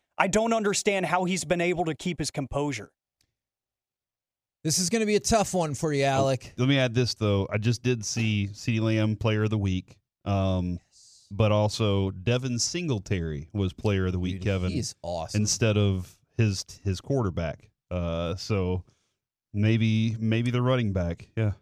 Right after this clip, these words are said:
Speaker 2: Oh,
Speaker 3: Maybe
Speaker 2: interesting.
Speaker 3: Yeah, so C J Stroud does not get, uh, Player of the Week. It is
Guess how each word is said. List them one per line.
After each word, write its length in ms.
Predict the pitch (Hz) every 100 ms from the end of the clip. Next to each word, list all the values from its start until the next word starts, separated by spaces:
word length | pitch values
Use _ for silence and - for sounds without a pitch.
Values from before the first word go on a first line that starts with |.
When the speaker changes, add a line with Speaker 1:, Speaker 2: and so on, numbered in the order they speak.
| _ _ _
Speaker 2:
Oh, 360 | 139 233 220 151 -
Speaker 3:
Maybe 240 | 107 120
Speaker 2:
interesting. 520 | 120 - 196 113 92 113
Speaker 3:
Yeah, 140 | 160
so 320 | 127 165 147 135
C 180 | -
J 140 | 175 156
Stroud 340 | - 170 147
does 160 | 135 117
not 300 | 139 135 123
get, 320 | 135 127 110 - -
uh, 360 | 120 110 110
Player 280 | 104 127 113
of 80 | 107
the 80 | 110
Week. 280 | 120 104 101
It 80 | 98
is 500 | 92 87 - -